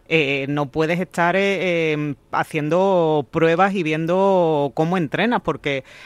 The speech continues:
yo cuando salió esa distancia que comentas ahora del relevo, lo primero que pensé fue en los entrenadores y hablé con algunos y en los deportistas y digo, "¿Y cómo se entrena un relevo de diez kilómetros cuando os estáis preparando para el veinte y para un mundial este año de treinta y cinco algunos?".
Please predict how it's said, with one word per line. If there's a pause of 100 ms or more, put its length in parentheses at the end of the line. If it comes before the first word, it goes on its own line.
(100)
yo
cuando
salió
esa
distancia
que
comentas
ahora
del
relevo,
lo
primero
que
pensé
fue
en
los
entrenadores
y
hablé
con
algunos
y
en
los
deportistas
y
digo,
"¿Y
cómo
se
entrena
un
relevo
de
diez
kilómetros
cuando
os
estáis
preparando
para
el
veinte
y
para
un
mundial
este
año
de
treinta
y
cinco
algunos?".